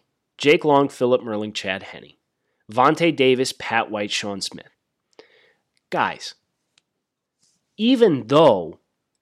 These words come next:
there's a bust amongst all of those, John Beck, <clears throat> Chad Henne,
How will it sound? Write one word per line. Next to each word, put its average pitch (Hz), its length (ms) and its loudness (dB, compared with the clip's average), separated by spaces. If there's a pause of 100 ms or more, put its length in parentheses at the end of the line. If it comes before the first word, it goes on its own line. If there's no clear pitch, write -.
(120)
there's 143 260 4
a 101 60 -2
bust - 540 -2
amongst 135 560 0
all 170 280 4
of 95 140 -10
those, - 320 -18
John 110 280 -6
Beck, 90 340 -10
<clears throat> - 1800 -18
Chad 107 320 -4
Henne, 120 380 -4